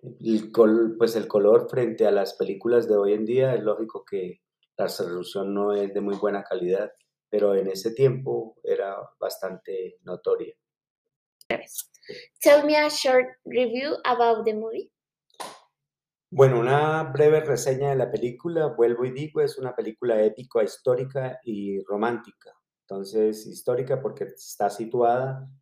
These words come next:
Speaker 1: en la Guerra de Secesión de Estados Unidos, épica porque es una ba-, eh, la batalla entre los norteños y los sureños, y romántica por el amor entre los protagonistas.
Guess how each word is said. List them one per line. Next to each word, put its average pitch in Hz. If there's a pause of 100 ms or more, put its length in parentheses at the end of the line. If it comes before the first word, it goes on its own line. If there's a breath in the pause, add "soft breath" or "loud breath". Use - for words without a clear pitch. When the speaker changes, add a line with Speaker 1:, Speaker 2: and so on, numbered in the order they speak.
(100)
Speaker 1:
en 98
la 95
Guerra 104
de 113
Secesión 101
de 101
Estados 107
Unidos, 123 (380)
épica 131
porque 120
es 113
una 113
ba-, 104
eh, 92
la 95
batalla 104
entre 104
los 92
norteños 107
y 120
los 110
sureños, 117
y 127
romántica 113 (280 soft breath)
por 104
el 98
amor 98
entre 104
los 92
protagonistas. 95